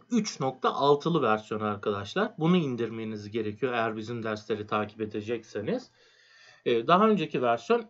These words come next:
iki nokta yedili versiyonlar. Artık Python bunlara, e, bunları geçti. Üç nokta altılı sürümlere geldi. Hatta üç nokta yedi çıktı ama şu an beta'da.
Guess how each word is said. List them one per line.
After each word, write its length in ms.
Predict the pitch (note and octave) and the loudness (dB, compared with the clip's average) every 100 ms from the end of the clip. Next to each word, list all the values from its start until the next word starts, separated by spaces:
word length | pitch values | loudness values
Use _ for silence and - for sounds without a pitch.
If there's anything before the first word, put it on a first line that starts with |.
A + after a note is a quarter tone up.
| - | -8
iki 260 | - G3+ | 0 2
nokta 320 | C#3+ A#2+ - | 2 -2 0
yedili 420 | G3 E3+ C#3 D#3 C#3 | 2 2 0 0 2
versiyonlar. 720 | A2+ A2 - A2 D3+ A3 - | 2 0 -6 -6 -4 -4 0
Artık 380 | E3+ D3+ - - | 0 0 -2 2
Python 420 | C3+ B2 A#2+ A2+ | 2 2 -6 0
bunlara, 600 | C#3+ B2 A#2 C3 G#3+ - _ - - - | 0 0 -2 0 -2 -6 _ -20 -18 -4
e, 320 | B2+ B2+ C3 | -2 -2 0
bunları 320 | D#3+ E3+ C#3 A3 | 2 4 6 4
geçti. 500 | F3 D#3+ - - G3 | 4 0 -2 -2 -2
Üç 220 | E3+ E3+ | -2 -2
nokta 280 | D3+ C#3+ C#3 | -4 0 2
altılı 360 | C3 - D#3 | 2 -2 -6
sürümlere 520 | C#3+ D3 C#3 C#3 D#3 | -4 -4 -2 0 0
geldi. 240 | E3 B2 C3 | 0 0 0
Hatta 340 | C#3+ - C3+ | 0 2 0
üç 220 | C3+ - | 0 -4
nokta 240 | D3+ D3 D3+ | -4 0 0
yedi 400 | B2+ C3 D3 G#3+ | 0 0 0 -4
çıktı 300 | - - D3 | -8 -4 -2
ama 200 | D#3+ F#3+ | 0 0
şu 160 | F#3 D3 | 4 4
an 200 | D3 B2+ | 4 4
beta'da. 540 | D3+ C#3+ A2+ D3+ - | 4 2 2 -2 -4